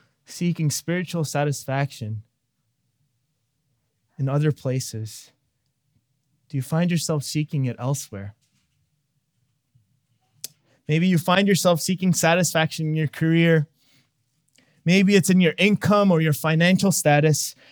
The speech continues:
Maybe it's in your relationships. Maybe it's on your comparison to the world, how you're doing compared to your friends. In your desire for satisfaction, what or perhaps who do you seek?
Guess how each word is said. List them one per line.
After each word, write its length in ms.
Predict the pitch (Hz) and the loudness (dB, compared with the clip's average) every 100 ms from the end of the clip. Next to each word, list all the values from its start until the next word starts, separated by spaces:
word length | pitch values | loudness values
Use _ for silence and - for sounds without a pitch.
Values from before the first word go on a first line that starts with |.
| _ | _
Maybe 260 | 190 226 233 | 0 4 2
it's 160 | - | 2
in 120 | 202 | 2
your 100 | 190 | 2
relationships. 760 | 175 165 165 170 180 151 175 160 | 2 4 4 2 2 0 -2 -2
Maybe 280 | 175 190 202 | -2 0 2
it's 280 | 185 - - _ - - | 0 0 -8 _ -12 -4
on 160 | 180 | 0
your 120 | 175 | 2
comparison 720 | 170 202 - 180 185 190 190 175 | 2 2 4 4 6 4 2 0
to 80 | 175 | 2
the 100 | 170 | 2
world, 340 | 147 165 165 | 4 6 4
how 140 | 156 | 2
you're 160 | 202 202 | 4 4
doing 520 | 143 180 190 190 147 | 6 6 6 4 2
compared 480 | - 170 170 185 180 | -2 -2 2 2 2
to 200 | 180 165 - - - | 0 -2 -4 -8 -2
your 100 | 160 | 0
friends. 680 | - 165 170 175 170 - - _ _ _ _ _ _ _ _ _ | 2 4 4 4 2 0 -10 _ _ _ _ _ _ _ _ _
In 120 | 180 | 4
your 120 | 220 | 6
desire 520 | 196 196 139 185 220 208 | 6 4 6 6 6 4
for 160 | 196 | 0
satisfaction, 920 | 160 196 196 190 - 190 190 190 175 | 2 2 2 0 0 0 0 -2 -2
what 380 | 160 175 185 - _ - | 2 4 4 0 _ -2
or 140 | 180 | -2
perhaps 500 | - 202 208 165 - | 2 2 2 0 -6
who 460 | - 208 254 175 104 _ _ _ _ _ _ _ _ _ | -2 2 4 2 -2 _ _ _ _ _ _ _ _ _
do 140 | 160 | 0
you 180 | 156 180 | 2 2
seek? 640 | 180 - 135 123 - - | 0 -2 -2 -4 -10 -20